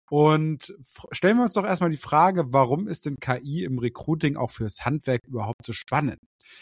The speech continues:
Ich meine, du kennst das. Also gerade wenn du schon seit einigen Jahren am Markt bist, weißt du, du hattest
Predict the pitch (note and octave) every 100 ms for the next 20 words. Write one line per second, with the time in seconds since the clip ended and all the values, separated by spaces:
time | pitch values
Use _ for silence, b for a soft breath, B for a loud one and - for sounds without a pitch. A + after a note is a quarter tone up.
0 | B - C#3+ D#3+ D#3 - A#2+ A#2+ - -
1 | - - - C3+ C3+ B2 C3+ C#3+ C3 C3+
2 | C3+ - B2 B2+ A2+ C3 C3 B2 B2 B2
3 | A2+ A2 B2 D3 - B2+ - A2 C3 -
4 | C3 A#2 G#2+ B2 B2